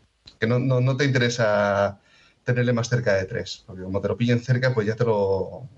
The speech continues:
te lo crujen vivo, ¿no? Además, su defensa en formato de movilidad es azul-negro, por lo tanto tampoco es que sea muy duro. En formato disparo es verde. Bueno,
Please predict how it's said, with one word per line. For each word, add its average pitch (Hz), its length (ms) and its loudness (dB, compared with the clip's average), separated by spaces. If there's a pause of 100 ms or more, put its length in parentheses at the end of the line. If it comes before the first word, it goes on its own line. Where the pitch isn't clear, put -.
(200)
te - 80 0
lo 101 80 0
crujen 107 320 0
vivo, 95 240 -2
¿no? 139 200 2 (340)
Además, 107 300 2
su 107 120 0
defensa 127 880 2 (160)
en 104 380 -6
formato 110 380 0
de 107 440 4
movilidad 110 560 0
es 104 200 -2
azul-negro, 110 1900 0
por 117 100 4
lo 104 60 0
tanto 107 240 0
tampoco 104 420 -2
es 104 80 -2
que - 120 -10
sea 101 180 -2
muy 101 140 -2
duro. 156 340 2 (320)
En 101 300 -6
formato 107 840 0
disparo 113 600 0
es 110 500 0
verde. 139 440 0 (640)
Bueno, 104 220 -6